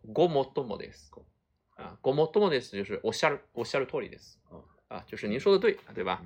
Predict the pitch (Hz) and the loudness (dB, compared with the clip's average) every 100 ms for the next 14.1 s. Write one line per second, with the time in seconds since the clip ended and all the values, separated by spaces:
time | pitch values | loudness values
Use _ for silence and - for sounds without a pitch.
0 | 80 - - - 90 110 95 85 - 104 | -14 -20 -20 -18 -10 -4 -2 -2 -4 0
1 | 90 82 107 98 113 95 85 - 104 - | 0 -2 -6 -4 -4 -6 -6 -6 -6 -8
2 | - - - 104 143 135 123 - 135 90 | -14 -8 -4 2 4 6 4 2 -2 -4
3 | 87 104 98 - 92 90 113 170 202 185 | -6 -6 -6 -8 -8 -2 -2 0 0 2
4 | 196 - - 185 143 143 143 - 92 101 | -2 -4 -12 -10 -6 -4 -4 -6 -8 -10
5 | 90 - - - _ _ _ 147 156 196 | -10 -12 -18 -20 _ _ _ 4 8 8
6 | 123 120 101 101 101 127 214 - 104 117 | 8 2 -2 0 0 0 -2 -4 -4 -6
7 | 92 82 87 - - - - 98 95 80 | -8 -10 -12 -12 -14 -14 -16 -12 -12 -12
8 | 76 - - 262 107 98 98 - 98 85 | -16 -8 2 4 4 2 0 -4 -8 -8
9 | - 92 - 156 - - - 98 113 107 | -10 -6 -2 -2 -4 -16 -12 -6 -4 -4
10 | 160 160 90 80 - - - - - 104 | -6 -10 -10 -12 -16 -20 -20 -18 -10 -6
11 | 113 - 202 165 - - - - - 196 | -2 2 2 2 -2 -8 -12 -12 -14 -14
12 | - 208 151 - 165 - - - - _ | -6 -4 -4 -4 -8 -8 -16 -16 -18 _
13 | - - - _ _ _ _ _ 123 196 | -20 -20 -20 _ _ _ _ _ -2 0